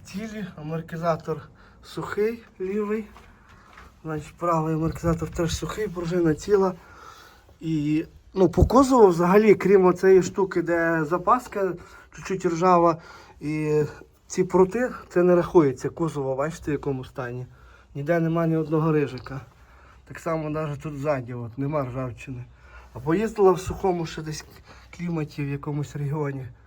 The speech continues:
хорошому, але плюс вона оброблена і замовілена, видно, хтось як купив її з автосалону, так зробив. Коротше, отака машинка, глушитель ще цілий, тут все теж ціле.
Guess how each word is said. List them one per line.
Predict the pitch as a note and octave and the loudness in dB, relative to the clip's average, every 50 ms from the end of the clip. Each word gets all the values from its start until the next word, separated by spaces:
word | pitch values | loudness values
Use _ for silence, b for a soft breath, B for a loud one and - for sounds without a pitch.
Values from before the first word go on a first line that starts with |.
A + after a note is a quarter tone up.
| b b b b b b | b b b b b b
хорошому, | - - C#3+ C#3 B2+ A#2+ - - C#3 C3 C#3 | -8 -4 -4 -4 -4 -6 -8 -10 -8 -8 -6
але | C3+ C3+ C#3+ D3 D3 | -6 -6 -4 -4 -6
плюс | C#3+ - E3+ F3 E3+ - - | -6 -6 -8 -8 -8 -8 -8
вона | F3+ F3 E3+ | -6 -4 -2
оброблена | E3 E3 D#3+ F3 F#3 F3+ E3+ E3+ E3+ E3+ E3 | -4 -4 -4 -6 -8 -6 -6 -4 -4 -4 -4
і | |
замовілена, | D3 D3+ D#3 D#3+ F3 F3+ F#3 F#3 E3+ E3 D#3+ D#3 D#3 | -4 -4 -6 -6 -6 -6 -6 -6 -6 -6 -6 -6 -6
видно, | D#3 D#3+ D#3 D3+ D#3+ D#3 D3+ b b b b b b b b - | -6 -8 -8 -8 -8 -10 -10 b b b b b b b b -20
хтось | - D3+ - E3 | -20 -16 -14 -14
як | D3+ - | -16 -14
купив | - D3+ C#3+ - E3 D#3 D3 | -16 -18 -12 -10 -8 -8 -6
її | D3+ D3+ D3+ | -6 -8 -6
з | C#3 D#3 | -8 -8
автосалону, | D3 D3 - D#3 D3 - - E3+ F3 F#3 F3 D3+ | -10 -10 -12 -14 -14 -12 -10 -8 -8 -4 -4 -4
так | C#3+ D3 D3 D3 C#3+ | -4 -4 -6 -8 -8
зробив. | C#3 D#3+ D#3+ D3+ C3+ B2+ A2+ G#2+ G#2 - - - - - b b b b b b b b b b b b b b b b b b b b b b b b b b b b b b _ | -8 -8 -8 -8 -8 -10 -10 -10 -12 -14 -16 -20 -20 -20 b b b b b b b b b b b b b b b b b b b b b b b b b b b b b b _
Коротше, | - - D3+ D3+ D#3+ E3+ E3 - - F3+ | -12 -8 -8 -6 -6 -6 -8 -10 -8 -8
отака | E3+ D#3 D#3+ D#3 - - E3 E3 | -8 -8 -8 -12 -12 -8 -8 -4
машинка, | F3 E3+ E3+ - - E3 D3 C#3+ - C#3 | -4 -4 -6 -4 -4 -4 -4 -4 -6 -6
глушитель | C3+ C#3 D3 C#3+ - F#3 - - D#3+ D3+ | -6 -6 -6 -6 -6 -6 -6 -6 -6 -6
ще | - - - D#3 | -6 -6 -6 -6
цілий, | D#3 - - G#3+ A3+ A#3+ A#3 A3+ A3+ G#3+ - - - | -8 -8 -8 -6 -4 -2 0 0 0 0 -4 -8 -6
тут | - F3+ F3+ F3 | 0 0 0 0
все | - - - - F#3+ F3+ | -2 -10 -2 0 0 0
теж | F#3 - E3+ E3 D#3+ D#3 D#3 | 2 2 2 2 2 2 -2
ціле. | D3 - - - C3+ B2+ A#2 A#2+ B2 A#2+ | -4 -6 -8 -6 -4 -4 -2 -4 -6 -6